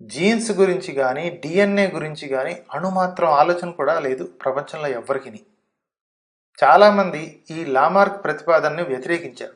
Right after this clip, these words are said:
ఎందుకంటే ఆర్జిత లక్షణాలు అనేవి మంచివే కాదు, అప్పుడప్పుడు చెడ్డవి కూడా ఉండొచ్చు కదా. అంటే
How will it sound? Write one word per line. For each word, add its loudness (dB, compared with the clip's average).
ఎందుకంటే -4
ఆర్జిత 2
లక్షణాలు 0
అనేవి -6
మంచివే -4
కాదు, 2
అప్పుడప్పుడు -4
చెడ్డవి -2
కూడా 0
ఉండొచ్చు -4
కదా. -8
అంటే -6